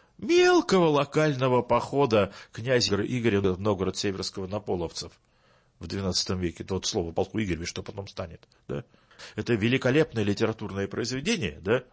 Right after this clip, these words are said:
Летописная запись о походе Игоря на половцев.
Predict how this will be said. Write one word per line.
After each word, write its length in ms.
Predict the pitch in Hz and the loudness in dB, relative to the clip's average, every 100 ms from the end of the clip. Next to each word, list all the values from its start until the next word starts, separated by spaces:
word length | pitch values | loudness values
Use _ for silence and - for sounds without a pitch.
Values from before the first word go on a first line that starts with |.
| - | -4
Летописная 720 | 104 117 123 123 113 95 95 | -2 0 0 0 -2 0 0
запись 440 | 90 101 - 87 - | 2 2 2 -2 0
о 200 | 95 87 | -2 0
походе 600 | - 98 98 80 85 76 _ _ _ | -2 0 -2 -2 -4 -10 _ _ _
Игоря 360 | - 98 85 87 | -8 -4 -2 0
на 120 | 95 | -2
половцев. 520 | 95 95 85 - 87 | 0 0 0 -2 -4